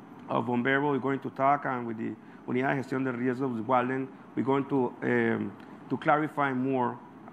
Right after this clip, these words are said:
this information, but it's important also to, to refer this in Creole to my racial community in the, uh, whole arch-, archipelago, to you all know what is the,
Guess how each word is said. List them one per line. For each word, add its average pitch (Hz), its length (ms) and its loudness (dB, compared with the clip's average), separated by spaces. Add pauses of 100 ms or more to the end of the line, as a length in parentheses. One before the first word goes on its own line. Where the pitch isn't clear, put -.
(100)
this 123 240 2
information, 123 680 2
but 123 160 -2
it's 110 140 -6
important 123 580 0 (280)
also 127 320 2
to, 117 380 0 (360)
to 120 240 4
refer 135 320 2
this 131 240 -2
in 123 120 -2
Creole 135 320 2
to 123 120 -6
my 123 340 2 (140)
racial 131 360 2
community 123 640 0 (320)
in 117 120 0
the, 117 180 4
uh, 113 500 -2
whole 135 220 4
arch-, 139 380 0
archipelago, 139 680 2 (380)
to 123 220 4
you 127 220 2
all 131 140 2
know 131 360 -2 (240)
what 127 220 0
is 127 140 0
the, 113 340 0